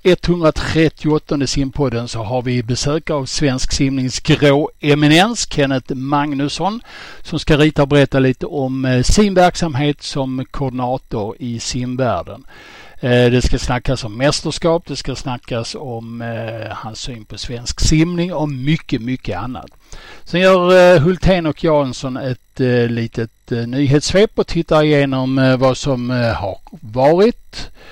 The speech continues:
och vad som komma skall inom simningen, eh, under närmaste perioden. Välkomna, lyssna till simpodden Hultén och Jansson nummer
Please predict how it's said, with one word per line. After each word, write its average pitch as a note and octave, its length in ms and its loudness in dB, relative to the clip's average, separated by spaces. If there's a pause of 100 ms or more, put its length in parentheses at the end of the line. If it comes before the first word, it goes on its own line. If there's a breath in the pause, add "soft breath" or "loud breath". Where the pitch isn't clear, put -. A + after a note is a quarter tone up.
(140 loud breath)
och - 420 -6
vad C#3+ 300 2
som C3+ 260 -6
komma C#3 460 -2
skall A2+ 520 2
inom A2+ 320 -12
simningen, A2+ 760 -8
eh, G#2+ 500 -10
under A2 260 -14
närmaste A#2 520 -8
perioden. B2 460 -10 (580 loud breath)
Välkomna, A3 520 4 (180)
lyssna E3+ 360 0
till D#3+ 400 4
simpodden D3+ 640 0
Hultén F#3+ 600 2
och D3+ 260 -6
Jansson C#3 720 -4
nummer B2 360 -6